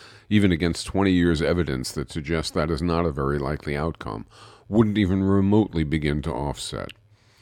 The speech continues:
You say Greens don't spoil elections. We improve them. We advance solutions that otherwise won't get raised. We are running out of time on the climate crisis, inequality, and nuclear weapons.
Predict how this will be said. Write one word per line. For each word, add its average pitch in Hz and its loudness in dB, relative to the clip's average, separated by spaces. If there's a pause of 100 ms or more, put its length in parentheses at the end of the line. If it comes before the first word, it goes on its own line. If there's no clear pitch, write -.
(340)
You 147 6
say 139 6
Greens 107 4
don't 92 2
spoil 85 0
elections. - -4
We 82 0
improve 82 2
them. 64 -10 (240)
We 98 2
advance 98 2
solutions 90 -2
that 78 -4
otherwise 85 0
won't 80 -4
get - -6
raised. 67 -6 (340)
We 107 4
are 104 6
running 110 6
out 104 4
of 95 0
time 82 0
on 76 -2
the 76 -4
climate 85 0
crisis, 76 -4
inequality, 73 -2
and 73 -4
nuclear 78 -2
weapons. 62 -6